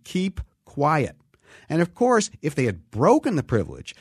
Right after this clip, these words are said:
it would have put the rope around their client's neck for a third murder. The innocent man,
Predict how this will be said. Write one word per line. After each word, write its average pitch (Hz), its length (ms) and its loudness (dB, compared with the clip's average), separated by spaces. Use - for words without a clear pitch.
it 170 160 -2
would 233 160 0
have 247 220 -4
put 165 200 0
the 160 80 -2
rope 226 480 0
around 151 420 0
their 156 200 2
client's 165 540 -2
neck 214 300 -2
for 156 240 0
a 151 60 2
third 190 680 2
murder. 220 440 0
The 151 100 0
innocent 247 540 0
man, 101 300 -2